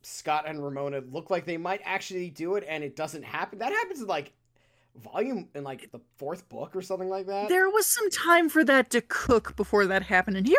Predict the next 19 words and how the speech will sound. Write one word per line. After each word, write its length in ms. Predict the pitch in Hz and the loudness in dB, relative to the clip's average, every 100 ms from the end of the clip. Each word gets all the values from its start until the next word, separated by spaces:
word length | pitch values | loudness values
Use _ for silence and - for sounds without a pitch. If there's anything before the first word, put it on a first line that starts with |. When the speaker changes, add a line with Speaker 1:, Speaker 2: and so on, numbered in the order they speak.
| 622 | 6
Speaker 2:
was 100 | 392 | 6
on 100 | 214 | 4
the 60 | 196 | 2
first 380 | 202 180 - | 2 2 2
date. 400 | 226 233 170 - - | 6 6 6 0 -4
Speaker 1:
Yeah, 280 | 185 202 208 | 0 2 0
he 160 | 247 | 0
was 160 | 339 415 | 0 0
on 100 | 226 | 0
the 80 | 180 | -2
first 320 | 208 196 180 | -2 -2 0
date, 180 | 214 175 | -2 -2
which 160 | 185 | -6
was 160 | 220 220 | -8 -8
weird, 360 | 294 320 233 202 | -8 -2 -2 0
and 100 | 214 | -2
I 60 | |
was 160 | 240 226 | -2 0
like, 260 | 233 214 | 0 0